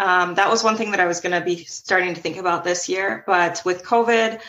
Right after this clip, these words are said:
our production was extremely delayed. Our fabric is still imported from overseas.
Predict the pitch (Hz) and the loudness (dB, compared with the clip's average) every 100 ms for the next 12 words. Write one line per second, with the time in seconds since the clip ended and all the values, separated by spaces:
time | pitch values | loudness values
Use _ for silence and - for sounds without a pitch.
0 | - - _ - 214 233 262 180 - 196 | -20 -20 _ 0 2 2 2 2 0 -4
1 | 190 175 165 175 - - 151 165 170 170 | -2 -2 -4 -8 -8 -6 -6 -4 -6 -4
2 | 156 151 151 175 208 - _ - _ 190 | -4 -4 -2 -2 -4 -12 _ -20 _ 2
3 | 220 - 185 190 202 - 185 180 - 202 | 2 2 2 2 -2 -2 -4 -4 -2 -2
4 | 202 208 185 160 185 262 262 262 254 254 | -2 -4 -2 -2 0 -4 -4 -4 -2 -2
5 | 269 - 277 277 294 - | -2 -4 -4 -4 -6 -12